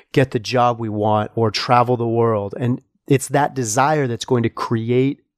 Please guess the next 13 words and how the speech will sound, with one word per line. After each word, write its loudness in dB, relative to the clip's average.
action 0
in 0
us. -2
We 0
live, 0
essentially, 0
our 4
life -2
is 4
a 2
stream 0
of -2
desire, -2